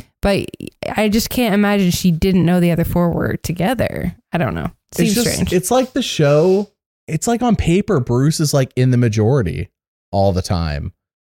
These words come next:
Speaker 2: And then
Speaker 1: Mm-hmm.
Speaker 2: whenever he gets the chance, it's like, "Oh no, Bruce is on the outs. Trust us." It's like,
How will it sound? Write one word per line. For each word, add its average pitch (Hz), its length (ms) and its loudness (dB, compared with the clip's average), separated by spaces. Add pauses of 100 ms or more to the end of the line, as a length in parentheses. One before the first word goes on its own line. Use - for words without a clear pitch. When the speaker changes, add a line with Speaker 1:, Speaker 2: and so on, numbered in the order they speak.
(340)
Speaker 2:
And 131 160 2
then 143 300 2
Speaker 1:
Mm-hmm. 175 180 4
Speaker 2:
whenever 151 360 2
he 139 60 2
gets 143 180 0
the 131 80 -2
chance, 131 440 0
it's 120 140 -4
like, 104 240 0
"Oh 117 140 2
no, 98 120 2
Bruce 156 360 2
is 113 100 0
on 95 140 2
the 95 100 0
outs. 82 380 -6
Trust - 480 -2
us." 85 240 -2
It's 220 160 2
like, 202 340 0